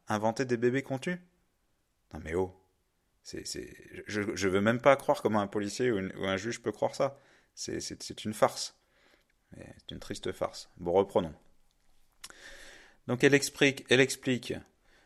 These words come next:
euh, qu'Abraham se prend pour son père, disant qu'elle les aurait sauvés de leur vrai père. Après qu'il ait raconté un film de Zorro qu'ils ont vu, le flic conclut qu'elle a mélangé le rôle du méchant avec son père et que c'est le méchant du film qui tuait des bébés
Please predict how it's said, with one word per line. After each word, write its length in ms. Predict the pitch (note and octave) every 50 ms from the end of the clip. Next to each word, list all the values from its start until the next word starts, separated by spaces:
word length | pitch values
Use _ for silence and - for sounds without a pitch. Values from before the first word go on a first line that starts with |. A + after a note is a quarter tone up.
| _ _ -
euh, 400 | F2+ F2+ F2 E2+ E2+ E2 E2 E2+
qu'Abraham 540 | - B2 A#2+ A#2 G#2+ A2 A2+ A2+ A2+ G#2
se 100 | F#2+ -
prend 220 | F2+ - - - -
pour 180 | - - -
son 160 | - - G#2+ G#2+
père, 380 | - D3 C#3 C#3 C#3+ C#3 C3+
disant 240 | A2 G2 F#2 A2 A#2
qu'elle 160 | A#2 - G2
les 220 | F#2 E2+ E2+ F2 E2+
aurait 160 | D#2+ D#2 D#2
sauvés 340 | - - G#2+ G#2 A2+ C3+ C3+
de 80 | A#2
leur 180 | G#2 G#2+ G#2+ G#2
vrai 220 | G2+ G#2 G#2 G2
père. 300 | - - C#2 - - - _ _ _ _ _ _ _ _ - _ _ _ _ _ _ _ _
Après 300 | - G#2+ A2 - - A#2+
qu'il 200 | A#2 - - F#2+
ait 260 | F2+ F2 E2+ E2 E2 D#2
raconté 480 | E2+ F#2+ F#2 - G2+ F#2+ F2 - G#2
un 100 | F2+ E2
film 320 | - - - G2+ F#2 E2 D2+
de 100 | D#2 D2+
Zorro 420 | E2 F2 G2+ A2 A#2+ C#3 D3 C#3+
qu'ils 260 | - - E2+ E2 F2
ont 100 | G2 A2
vu, 220 | A2 B2+ C#3 C#3+ B2
le 100 | G2+ F#2+
flic 240 | - - D3+ C3
conclut 420 | - - A2 F#2 - - B2+ C3+ -
qu'elle 160 | - A2+ F2+
a 80 | D#2+ F2+
mélangé 520 | G#2+ B2 C3+ C3+ C3 C3 A#2+ B2 B2+ A#2+
le 60 | G#2 F#2+
rôle 200 | F#2 A2 A#2 A#2
du 120 | A2 A2
méchant 380 | A2 A2 G#2+ - - A2+ G#2+ G2
avec 200 | E2 D#2+ - -
son 160 | - G#2 G2
père 340 | - C3+ C#3 C#3 C#3+ C#3 -
et 100 | - G#2
que 120 | - - G#2
c'est 140 | - - F2
le 120 | F2 F2+
méchant 320 | G#2+ B2 B2+ - - B2+
du 120 | A2+ F#2+ F2+
film 280 | - - C3+ C#3 C#3
qui 120 | B2+ - G2+
tuait 200 | - - A2 G#2+
des 120 | F#2+ F#2+ F2
bébés 440 | F2 F2 F2 G2 C3 C#3 D#3 D#3